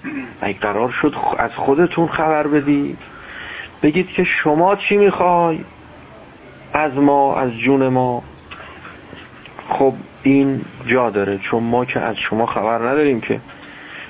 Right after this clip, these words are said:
میایم اینجا، شما از خودت به ما خبر بده، یا از یکی دیگه می‌خوای خبر بدی، بگی مثلاً فرض بکنید که شهید مطهری چی می‌خواسته از شماها.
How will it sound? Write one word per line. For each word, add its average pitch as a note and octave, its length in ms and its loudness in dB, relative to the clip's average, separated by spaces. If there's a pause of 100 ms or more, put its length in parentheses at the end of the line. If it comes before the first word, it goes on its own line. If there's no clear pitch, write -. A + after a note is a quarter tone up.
میایم D#3 300 2
اینجا، C#3 600 2
شما E3 460 0
از D3 100 -2
خودت D#3+ 420 2
به C3+ 120 4
ما C#3 120 4
خبر A#2+ 420 0
بده، G#2 400 -6
یا G#3 140 4
از G3+ 200 0
یکی G3 260 4
دیگه F3 260 4
می‌خوای E3+ 280 2
خبر B2+ 320 2
بدی، A#2 400 -4 (840)
بگی D#3+ 200 2
مثلاً E3 400 0
فرض D#3 260 0
بکنید C#3+ 400 -2 (120)
که C#3+ 180 4 (1800)
شهید C#3+ 400 0
مطهری C3 800 2 (340)
چی G3+ 220 0
می‌خواسته C#3+ 440 2
از G#2+ 200 -2
شماها. G2 520 -2